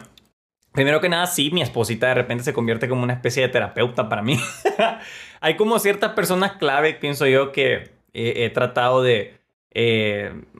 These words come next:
siempre in-, incluir o acudir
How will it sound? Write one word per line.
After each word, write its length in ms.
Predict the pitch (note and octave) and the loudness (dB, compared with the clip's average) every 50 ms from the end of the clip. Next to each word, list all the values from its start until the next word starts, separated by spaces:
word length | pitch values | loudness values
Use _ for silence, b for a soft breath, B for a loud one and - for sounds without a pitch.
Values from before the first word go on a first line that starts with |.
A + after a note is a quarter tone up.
| _ - _ - - A2 A2+ G2 | _ -20 _ -12 -8 -8 -6 -2
siempre 300 | - C3 A#2+ A2+ A2+ C#3 | 0 0 0 2 0 0
in-, 280 | C#3+ C#3+ B2+ A#2+ A#2 - | 0 0 -2 -4 -8 -6
incluir 880 | - D3 C3 B2+ A#2+ - C3+ B2 A#2+ A#2+ A#2+ B2 C3 D3 D#3+ D3+ D#3+ - | -2 0 2 2 2 2 4 4 4 4 4 4 4 2 2 2 0 0
o 180 | - A#2+ A#2 A2 | 2 2 2 2
acudir 680 | A2 - - C3 B2 A#2+ B2+ C3+ D3+ D#3+ D#3+ D#3+ D3+ | 2 0 0 0 2 4 4 4 2 0 -2 -6 -12